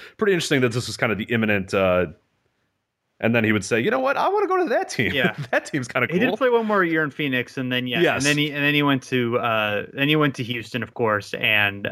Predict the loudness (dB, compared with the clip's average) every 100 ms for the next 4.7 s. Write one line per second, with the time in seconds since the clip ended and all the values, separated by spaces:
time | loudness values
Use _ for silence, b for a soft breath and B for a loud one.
0 | -2 2 2 2 2 0 0 0 -2 0
1 | 0 0 0 2 0 -2 -4 0 0 0
2 | 0 -2 2 0 2 0 -2 -6 -12 -8
3 | -4 0 0 0 -2 0 -2 -6 -8 -2
4 | 0 0 -2 -6 -4 0 0